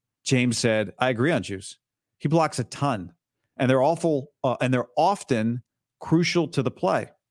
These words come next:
I went to Pro Football Focus to confirm this. Uh, when you look at, uh, the fullbacks in the N F L this last year,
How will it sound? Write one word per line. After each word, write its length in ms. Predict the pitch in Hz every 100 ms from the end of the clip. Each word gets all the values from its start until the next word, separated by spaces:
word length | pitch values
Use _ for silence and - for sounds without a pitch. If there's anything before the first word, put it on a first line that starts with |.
| _ _ _ _ _ _ _ _ _ _ _ _ _ _ - - - -
I 60 |
went 140 | 147 147
to 40 |
Pro 200 | - 147
Football 320 | 147 127 117
Focus 580 | - - 139 120 117 -
to 140 | - 139
confirm 540 | 120 104 - 139 123
this. 300 | 90 110 - _ _ _ _ _ _ _ _
Uh, 200 | 135 120
when 160 | 117 131
you 120 | 135
look 180 | 156 165
at, 240 | 147 113
uh, 460 | 131 123 123 123 120 -
the 160 | 127
fullbacks 500 | - 156 143 131 120
in 60 | 123
the 100 | 120
N 60 | 120
F 140 | 117
L 120 | 127
this 180 | 110 95
last 300 | 101 95 -
year, 260 | 107 110